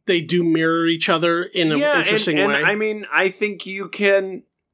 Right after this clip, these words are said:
Speaker 2: attribute some of the rise of the popularity of wrestling to him as a figure, because he was so
Speaker 1: Right.
Speaker 2: physically big, but also, like, as a cultural influence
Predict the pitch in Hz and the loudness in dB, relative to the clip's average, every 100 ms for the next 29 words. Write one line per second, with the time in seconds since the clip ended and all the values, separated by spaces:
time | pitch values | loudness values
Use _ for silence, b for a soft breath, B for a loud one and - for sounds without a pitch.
0 | _ - 180 190 - 147 214 311 190 143 | _ 0 2 2 -4 0 0 0 -2 -2
1 | - - 160 151 151 131 120 127 110 117 | -4 -2 0 2 2 0 0 0 2 2
2 | 117 107 107 104 - 110 104 98 101 117 | 4 2 -2 -4 -2 -2 -2 -4 0 2
3 | 107 101 110 104 101 98 98 95 101 98 | 2 2 -2 -2 -2 -2 -2 -2 -2 -2
4 | 95 101 98 - 107 107 - 165 170 147 | 0 0 -2 -4 -4 -4 -2 4 4 4
5 | 151 151 147 135 131 127 - 202 196 143 | 4 4 4 2 2 0 0 -2 2 0
6 | 104 113 - 139 139 - 131 110 113 - | 0 -4 -2 0 0 -4 -6 -2 -4 -4
7 | - 156 143 123 117 113 - B B B | -2 0 2 0 -2 -4 -8 B B B
8 | B _ _ _ _ - 175 208 190 156 | B _ _ _ _ 0 2 2 2 2
9 | 120 131 113 120 120 131 - 143 123 117 | 2 2 2 0 2 2 2 0 0 0
10 | 107 107 110 123 117 113 - - 147 147 | 0 0 2 2 2 0 -2 0 0 0
11 | 143 127 110 180 240 180 139 101 90 | 0 2 2 0 0 0 0 0 -4